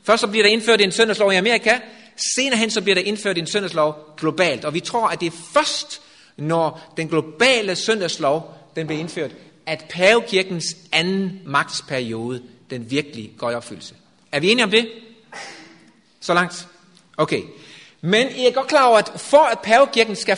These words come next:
få den her magt, så er den nødt til at alliere sig med nogen.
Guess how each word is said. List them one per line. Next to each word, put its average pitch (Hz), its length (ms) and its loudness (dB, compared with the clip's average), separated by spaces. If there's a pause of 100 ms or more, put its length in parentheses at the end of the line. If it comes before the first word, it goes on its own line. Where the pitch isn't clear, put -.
(140)
få 302 140 0
den 233 180 2
her 202 120 2
magt, 175 440 -2 (400)
så - 180 -2
er 208 60 4
den 196 140 -2
nødt 233 380 -2
til 214 100 0
at 170 180 0 (140)
alliere 180 540 -2
sig 135 240 -6 (140)
med 131 100 -6
nogen. 131 360 -2